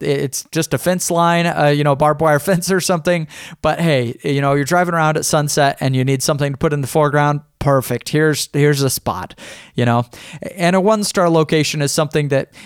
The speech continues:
you know, it's worth including in the app, but, you know, maybe it's just really not ideal. You know, it's this kind of spot in the city park that you can kind of sort of call a landscape spot, but it's just,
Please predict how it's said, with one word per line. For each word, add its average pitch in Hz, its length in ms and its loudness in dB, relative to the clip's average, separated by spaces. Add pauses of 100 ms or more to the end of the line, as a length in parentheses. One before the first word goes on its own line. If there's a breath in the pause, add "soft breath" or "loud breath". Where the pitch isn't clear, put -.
(120)
you - 100 -2
know, 196 260 0
it's 208 440 -4
worth 214 320 2
including 180 580 0
in 160 120 0
the 151 140 -2
app, 135 400 -2
but, 143 400 -2
you 185 200 0
know, 165 240 0
maybe 175 260 0
it's 156 160 -2
just - 340 -6
really 151 760 2
not 127 280 0
ideal. 123 720 2 (300 loud breath)
You 135 140 -2
know, 127 320 2
it's 160 260 -2
this - 460 0 (280)
kind 180 220 0
of 156 80 -2
spot 160 500 0
in 165 220 -2
the 160 140 0
city 165 420 0
park 147 440 0
that 147 120 -4
you 160 140 -6
can 185 180 -6
kind 226 320 -8
of 233 80 -4
sort 208 380 -2
of 196 120 -4
call 190 380 2
a 185 40 0
landscape 190 680 -2
spot, 175 540 -4
but 170 200 -2
it's 165 300 -8
just, - 480 -8